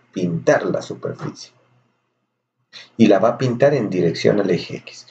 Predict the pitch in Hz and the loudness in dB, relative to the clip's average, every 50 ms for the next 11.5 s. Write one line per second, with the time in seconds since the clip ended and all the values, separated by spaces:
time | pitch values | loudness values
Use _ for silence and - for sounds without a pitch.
0 | - - - - - 143 151 156 160 151 - 151 143 143 139 143 139 131 - 113 | -20 -20 -8 0 2 4 4 4 2 0 2 2 2 2 2 2 0 2 4 4
1 | 101 101 101 101 104 104 107 - - - 139 139 143 139 139 135 139 147 147 143 | 2 2 0 -2 -2 -2 -4 -6 -2 0 2 4 4 4 4 4 4 2 2 4
2 | 185 208 254 - - - _ _ _ _ _ - - 92 95 - - 92 92 - | 4 2 2 0 -6 -16 _ _ _ _ _ 0 0 0 0 2 2 4 4 4
3 | - - - - 107 104 101 - 123 117 107 - 90 87 - - - - - 82 | 2 -4 -2 4 4 4 4 4 2 2 2 2 0 -4 -8 -10 -12 -12 -8 -4
4 | - 87 82 - - 90 87 87 85 82 80 80 - 85 82 - - 85 85 - | -4 -4 -4 -2 0 0 2 2 4 2 2 0 0 -2 -4 -4 -4 -8 -8 -8
5 | - - - - - - 117 127 131 - 147 143 143 143 147 139 135 120 117 104 | -12 -16 -14 -10 -6 -4 -2 -2 2 2 2 2 2 0 0 0 2 2 2 2
6 | 98 101 - 113 113 113 113 117 117 117 117 - - 143 139 139 139 143 143 160 | 2 0 2 2 2 4 4 2 2 2 2 0 2 4 4 4 4 4 2 2
7 | 165 - 170 160 - - - - - - - 95 90 87 85 85 85 85 - - | 2 2 2 2 2 2 0 0 0 -2 0 0 2 4 6 6 6 4 2 2
8 | 107 98 90 87 85 - - - - 87 - - - 50 - - 50 50 - - | 2 2 2 2 -2 -6 -10 -8 -8 -6 -2 0 0 0 0 -2 -4 0 0 0
9 | - - - - - - - - - - - - - - - - _ _ _ _ | -2 -2 -6 -6 0 2 4 4 2 0 -2 -8 -12 -18 -20 -20 _ _ _ _
10 | _ _ _ _ _ - - 131 131 139 139 127 113 98 95 95 92 92 85 85 | _ _ _ _ _ 0 4 6 6 6 6 4 2 0 -4 -4 -4 -4 -2 -2
11 | - 85 - - - - - - - | -4 -6 -8 -14 -16 -16 -16 -16 -16